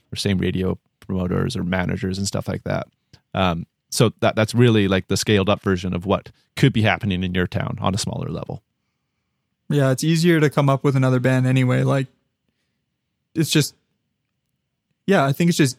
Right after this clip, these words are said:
Speaker 2: easier to make progress in, like, with someone
Speaker 1: Yep.
Speaker 2: else. As, it kinda sounds weird, I guess, but, like, that's really what happened with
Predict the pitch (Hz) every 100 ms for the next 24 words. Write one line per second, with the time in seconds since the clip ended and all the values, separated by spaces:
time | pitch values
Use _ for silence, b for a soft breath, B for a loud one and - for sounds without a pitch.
0 | - 147 165 143 131 127 123 143 127 123
1 | 127 127 - - - 147 131 127 127 -
2 | - _ _ _ _ _ _ _ - 139
3 | 123 123 123 123 127 131 - _ _ _
4 | 165 143 139 147 135 - 143 131 156 143
5 | 143 - - - 147 139 - 165 - 220
6 | 196 - 165 127 120 147 185 190 196 196
7 | - 151 143 135 127 b b b b _
8 | - 190 175 170 147 131 127 147 160 131
9 | 139 139 _ _ 151 135 131